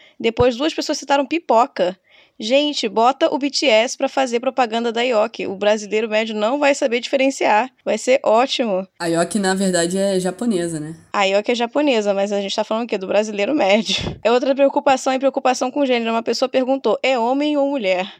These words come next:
Speaker 1: E outra pessoa falou, "São grupos de meninos, mas às vezes tem meninas."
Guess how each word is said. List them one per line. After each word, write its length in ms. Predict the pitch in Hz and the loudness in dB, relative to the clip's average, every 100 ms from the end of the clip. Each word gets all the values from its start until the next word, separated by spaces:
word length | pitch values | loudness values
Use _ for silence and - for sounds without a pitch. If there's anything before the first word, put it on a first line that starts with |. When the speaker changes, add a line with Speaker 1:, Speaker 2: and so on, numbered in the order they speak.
| _ - | _ -4
Speaker 1:
E 80 | |
outra 200 | 240 269 | 0 0
pessoa 260 | 269 269 269 | -2 0 0
falou, 400 | - 269 220 208 - - - | 0 0 0 0 -6 -20 -20
"São 240 | - 247 254 | -8 -4 -2
grupos 320 | 254 277 285 | -2 0 0
de 80 | 269 | 0
meninos, 720 | 262 254 294 269 220 - - _ | 0 0 0 0 -2 -6 -14 _
mas 240 | 277 262 277 | -2 0 2
às 140 | 302 | 0
vezes 340 | 254 269 302 - | 2 2 0 -2
tem 140 | 392 | -2
meninas." 680 | 392 415 269 233 208 - | 0 0 0 0 -4 -10